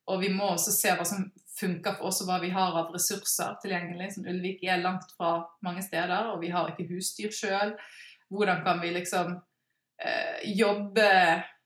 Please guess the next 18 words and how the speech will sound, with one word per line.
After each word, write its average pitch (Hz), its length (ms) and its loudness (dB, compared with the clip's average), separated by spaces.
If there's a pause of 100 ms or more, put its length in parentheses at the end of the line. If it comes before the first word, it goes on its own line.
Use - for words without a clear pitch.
(160)
også 180 420 0
innenfor, 185 540 -2
eh, 170 580 4
Mattilsynets 180 720 -2
regelverk, 185 580 4
slike 185 340 -4
ting, 240 200 2
for 180 180 -2
å 175 80 -10
få 180 240 -4
ting 180 180 -4
til 180 100 -8
å - 20 -10
gå 175 120 -4
opp - 180 -4
også. 320 240 -2 (220)
Men 269 120 -4
kunnskapen 240 800 0